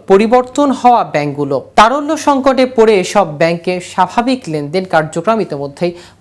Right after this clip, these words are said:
বন্ধ হয়ে গেছে। এই ব্যাংকগুলোর কার্যক্রমের এবং এই ব্যাংকগুলো কর্মকর্তাদের বেতনও অনিয়ম হয়ে পড়েছে।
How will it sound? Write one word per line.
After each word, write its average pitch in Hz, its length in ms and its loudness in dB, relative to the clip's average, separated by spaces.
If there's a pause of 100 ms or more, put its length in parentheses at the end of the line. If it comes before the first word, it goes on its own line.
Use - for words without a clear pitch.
বন্ধ 160 180 2 (140)
হয়ে 139 220 -8
গেছে। 135 220 -8 (560)
এই 254 120 6
ব্যাংকগুলোর 262 460 2
কার্যক্রমের 254 680 0 (140)
এবং 170 120 0 (120)
এই 156 120 0
ব্যাংকগুলো 165 320 2 (100)
কর্মকর্তাদের 160 680 0 (120)
বেতনও 196 420 2 (320)
অনিয়ম 185 260 -2 (100)
হয়ে 143 200 -6
পড়েছে। 147 340 -4